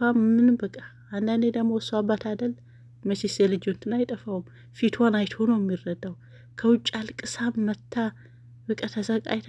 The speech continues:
ብዙ ስቃይ አይታ ቤት ስትገባ ፊቷን በቃ የሆነ ለመሳቅ አንዳንዴ እንትን ይላል። ይሄ ምንድነው ያስታውቃል። ምንም የምትስቁት እንትን ጥሩ አይደለም። ውስጣችሁ ጥሩ ካልሆነ፣ እዛ ሰው ለማስመሰል ከሆነ፣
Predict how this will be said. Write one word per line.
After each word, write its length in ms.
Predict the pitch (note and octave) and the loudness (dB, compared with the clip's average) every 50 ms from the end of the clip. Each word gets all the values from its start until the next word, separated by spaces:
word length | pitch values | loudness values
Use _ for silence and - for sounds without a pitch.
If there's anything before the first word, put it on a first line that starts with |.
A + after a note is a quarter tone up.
| A3 F#3 | -6 -2
ብዙ 200 | F3 G3 F#3+ G#3 A#3 | 0 0 2 2 2
ስቃይ 300 | G#3+ - A3+ - - G#3+ | 0 0 -2 -2 -2 -2
አይታ 220 | A3 A3 A3 A3 B3 A#3 | 0 0 0 0 -2 -2
ቤት 200 | G#3 - G#3 G3+ | -2 -2 -2 -4
ስትገባ 460 | - - - - - G3 G#3+ G#3 A3+ A#3+ A#3+ - - - - - - - - - - - - - - - | -4 -8 -12 -10 -6 -2 0 0 2 0 0 -2 -6 -14 -20 -20 -20 -20 -20 -20 -20 -20 -20 -20 -20 0
ፊቷን 440 | - A#3+ A3 - - - F3 F3+ F3+ - - - - - - - - | 2 2 2 4 2 0 0 0 -2 -6 -12 -20 -20 -20 -20 -12 -8
በቃ 180 | - F#3+ F3+ - | -6 -6 -4 0
የሆነ 260 | F#3+ G3 G#3 G#3 G3+ G#3 G#3 | 2 4 4 4 4 2 2
ለመሳቅ 680 | G#3+ A#3 A#3+ C4 C4+ C4+ C4 - B3+ B3 B3+ B3+ C4 - - - - - - - - - - - | 2 2 4 4 2 2 2 0 -2 0 0 0 -2 -6 -12 -20 -20 -20 -20 -20 -20 -16 -8 0
አንዳንዴ 320 | A#3+ A#3+ A#3+ C4 C4 C4 C4+ C4 A#3+ G#3 | 4 6 6 8 8 6 6 6 6 4
እንትን 280 | G3+ A#3 - - B3 | 2 0 0 0 2
ይላል። 260 | B3 A3+ F#3 E3 F3 - F3+ | 2 2 2 0 -2 -4 -4
ይሄ 160 | F3+ F3+ F3+ F3+ F3+ - - - - - - - | -2 -2 -2 -2 -4 -6 -10 -20 -20 -18 -10 -6
ምንድነው 420 | F3+ F3+ F3+ F3 F3+ F3+ F3+ F3 F3 E3+ E3+ - - - - - - - - - - - - - | -4 -2 0 0 0 0 0 0 0 0 -2 -6 -14 -20 -20 -20 -20 -20 -20 -20 -20 -4 2 4
ያስታውቃል። 640 | A2 - - - A#3 A3+ A3 G3 - - - - E3+ | 4 4 4 4 4 4 4 4 2 0 -2 -2 0
ምንም 220 | F3+ G#3+ B3+ C4+ B3+ | 4 6 8 8 8
የምትስቁት 600 | A3+ G#3+ G#3+ - - - G#3+ G#3+ - - A#3 - | 6 4 0 -4 -4 -2 -2 -2 -2 -4 -4 -4
እንትን 280 | A3+ A3 - - G#3+ F#3 - | -4 -6 -6 -8 -10 -10 -8
ጥሩ 160 | - - F#3 G3 | -8 -6 -4 -2
አይደለም። 320 | F#3 F3 F3+ E3+ E3 F3+ F3+ | -2 -2 -4 -4 -4 -4 -6
ውስጣችሁ 380 | F3 - - G#3 G3+ - A3+ G#3 | -6 -6 -8 -10 -8 -8 -8 -4
ጥሩ 140 | - G#3+ A3 G#3+ | -2 0 0 0
ካልሆነ፣ 320 | G#3 A3+ G#3+ G3+ A3 G3+ G#3+ | 0 -2 -4 -2 -2 -2 -2
እዛ 140 | G3 F3+ G3+ | -2 -2 -4
ሰው 140 | G3+ - A3+ G#3+ | -4 -4 -4 -2
ለማስመሰል 600 | G#3+ G#3 G#3+ G#3 - - G#3+ G#3 - - G#3+ G#3 | -2 -2 -2 -4 -4 -6 -8 -8 -8 -10 -10 -10
ከሆነ፣ 280 | - - A3 G#3+ A3+ A#3 | -8 -6 -6 -2 0 0